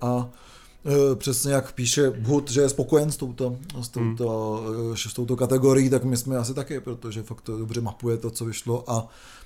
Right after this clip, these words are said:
Speaker 1: eh, tady toho vyšlo jako fůra, jsou tam dobře zastoupeny přesně ty věci, co vyšly, takže, takže rozhodně to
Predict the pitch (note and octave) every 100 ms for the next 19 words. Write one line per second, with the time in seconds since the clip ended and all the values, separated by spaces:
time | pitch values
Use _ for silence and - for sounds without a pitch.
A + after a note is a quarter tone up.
0 | - B2+ B2 A#2+ B2 B2 B2 A#2 A#2 -
1 | B2+ B2 B2+ C3 C#3 C#3 B2+ - C3+ B2+
2 | B2+ A#2+ A#2 A#2+ A#2 A2+ G#2 A#2 A#2 A#2+
3 | - - A#2 - G#2 G2 G2 G#2+ G#2 -
4 | A2 A#2 A#2 B2 A#2 A2